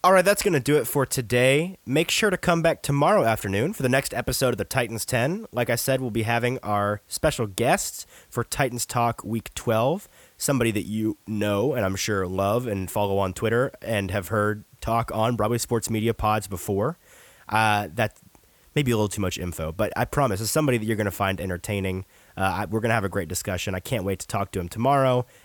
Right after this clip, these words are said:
and for you guys to hear tomorrow afternoon. And then just stay tuned for the rest of the week.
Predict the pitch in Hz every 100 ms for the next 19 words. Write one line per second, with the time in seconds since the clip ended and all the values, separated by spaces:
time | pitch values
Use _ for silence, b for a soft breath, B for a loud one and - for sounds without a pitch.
0 | - 107 117 107 98 - 95 95 - 98
1 | 92 90 - 92 95 98 - B B -
2 | 165 170 202 247 247 - 269 80 - 127
3 | 135 - 123 127 120 -